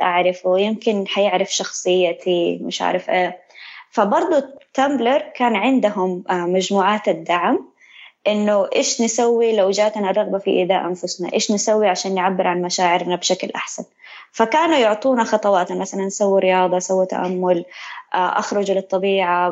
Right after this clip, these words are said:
آه، استعملوا مثلًا قطعة ثلج بدل ما تستعملوا ح-، شيء حاد، آه، إلى آخره، أشياء مختلفة. وكانت تنفع أوقات وما تنفع أوقات، لأنه وقتها ما كنت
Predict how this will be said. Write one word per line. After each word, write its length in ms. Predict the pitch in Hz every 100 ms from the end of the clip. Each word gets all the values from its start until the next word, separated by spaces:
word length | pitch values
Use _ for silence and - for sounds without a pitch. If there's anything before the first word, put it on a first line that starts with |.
| -
آه، 280 | - - -
استعملوا 460 | 190 - 202 202 196
مثلًا 320 | 202 196 190
قطعة 280 | 196 180 185
ثلج 320 | 208 190 196 - 190
بدل 240 | 185 185
ما 60 | 185
تستعملوا 500 | - - 190 185 190
ح-، 140 | -
شيء 200 | - 196
حاد، 400 | 196 - 196 196 190 - -
آه، 20 | - -
إلى 160 | 240
آخره، 400 | 190 185 190 170
أشياء 280 | 196 - 208
مختلفة. 560 | 196 - 196 196 320 - - _ _ - - - -
وكانت 480 | 247 311 392 392 -
تنفع 540 | 370 359 359 359 -
أوقات 440 | 262 247 277 294 -
وما 200 | 233 262
تنفع 360 | 262 226 208 202
أوقات، 420 | 170 165 - -
لأنه 260 | - 240 247
وقتها 460 | 294 285 262 254
ما 240 | 247 269 269
كنت 320 | 269 269 -